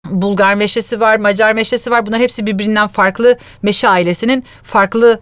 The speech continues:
alt aileleri. Dolayısıyla hani o meşenin cinsi, meşe ağacının yaşı,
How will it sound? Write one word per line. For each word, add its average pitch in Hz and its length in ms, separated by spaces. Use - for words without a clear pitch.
alt 185 360
aileleri. 160 600
Dolayısıyla 208 540
hani 196 140
o 190 100
meşenin 202 500
cinsi, 202 520
meşe 180 520
ağacının 196 600
yaşı, 170 520